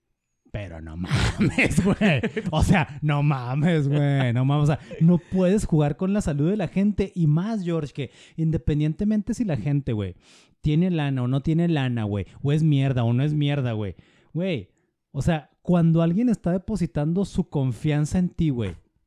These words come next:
con respecto a su salud, güey, ya es porque, ya deja tú los actos desesperados, güey.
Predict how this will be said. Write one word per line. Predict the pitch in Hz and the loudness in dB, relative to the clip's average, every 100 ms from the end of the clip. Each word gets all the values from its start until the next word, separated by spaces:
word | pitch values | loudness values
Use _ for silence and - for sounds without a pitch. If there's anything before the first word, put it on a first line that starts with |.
| _ _ | _ _
con | 135 131 | -4 -4
respecto | 135 - 151 - 208 | -4 -4 -6 -2 -4
a | |
su | 220 | -4
salud, | - 123 127 151 160 | -4 -2 2 4 4
güey, | 196 254 - _ _ _ _ _ _ _ | 4 2 -2 _ _ _ _ _ _ _
ya | 120 120 135 156 | -8 -4 -2 -4
es | - | -6
porque, | - 185 202 - 185 147 _ _ _ | -2 0 0 -2 -4 -4 _ _ _
ya | 165 220 | -4 -2
deja | 240 285 | -2 -4
tú | - 277 | -2 0
los | 285 262 | 0 -4
actos | - 269 | -6 -6
desesperados, | 277 233 - - 170 214 185 104 | -4 -6 -2 -2 -2 0 -2 -2
güey. | 107 98 | -10 -12